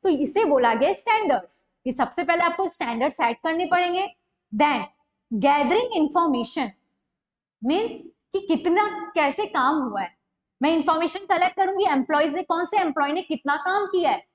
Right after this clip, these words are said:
मैंने thirty lakhs का सोचा है, तो किसने क्या काम किया वो मैं check करूंगी यहाँ पे। तो information इस तरीके से क्या होगी, मुझे gather हो जाएगी, इस तरीके से मैं collect करूंगी।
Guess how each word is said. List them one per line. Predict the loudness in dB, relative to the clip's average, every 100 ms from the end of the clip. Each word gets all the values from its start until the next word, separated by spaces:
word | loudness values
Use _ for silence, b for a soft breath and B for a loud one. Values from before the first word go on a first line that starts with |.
| _ 0
मैंने | 0 0
thirty | -2 2 2
lakhs | 0 0
का | -2
सोचा | 0 -2 0
है, | -2
तो | -2
किसने | -4 -4 -6
क्या | 0 0
काम | 2 -2 0
किया | 0
वो | 0 0
मैं | 0
check | -2 -2 -2
करूंगी | -2 -2 -2
यहाँ | -4 -6
पे। | -10 -14 _ _ _ _ _ _ 0
तो |
information | 2 2 2 2 0 -2
इस | -2 -2
तरीके | 0 0 0 -2
से | 0
क्या | 2
होगी, | 2 2 0
मुझे | 0 2 0 -2 _ -10
gather | 0 0 2 2
हो | 2
जाएगी, | 0 -4 -4 -4
इस | 0
तरीके | -2 0 -2
से |
मैं | -2 -2
collect | 2 2 0
करूंगी। | -4 -4 -8 -20